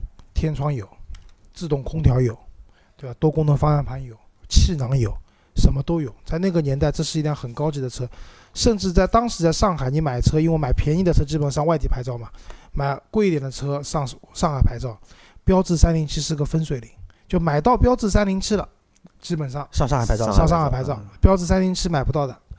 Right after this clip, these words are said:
Speaker 1: 基本上上外地牌照。
Speaker 2: 上海牌照。
Speaker 3: 你买二零六的话，
Speaker 2: 二零
Speaker 3: 其实
Speaker 2: 就是基本就是外牌。
Speaker 1: 就包括刚才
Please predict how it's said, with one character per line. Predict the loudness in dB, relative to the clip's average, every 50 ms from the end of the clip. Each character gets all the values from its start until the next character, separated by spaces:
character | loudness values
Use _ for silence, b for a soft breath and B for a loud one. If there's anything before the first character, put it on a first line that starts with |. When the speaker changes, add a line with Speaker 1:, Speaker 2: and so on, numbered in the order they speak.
| b b b b b b
Speaker 1:
基 | -4 0 0
本 | 2 2
上 | 0 0
上 | 0 0 0
外 | 2 2 0
地 | 2 2
牌 | 2
照。 |
Speaker 2:
上 | 2 2
海 | 2
牌 | 0
照。 | -2
Speaker 3:
你 | -2 -2
买 | -2 -2 -2 -2
二 | -2 0 0
零 | 0 0 0
六 | 0 -2 0
的 | -2 -2
话， | -4 -4 -2
Speaker 2:
二 | -2 0
零 | 0 0
Speaker 3:
其 | 0
实 | -2
Speaker 2:
就 |
是 | -4
基 | -2 -4 -4 -2
本 | -4 -4
就 | -6 -8
是 | -12 -12
外 | -8
牌。 | -4
Speaker 1:
就 | 0 2
包 | 4 4 4
括 | 4
刚 | 2 2 2
才 | 2 0 -2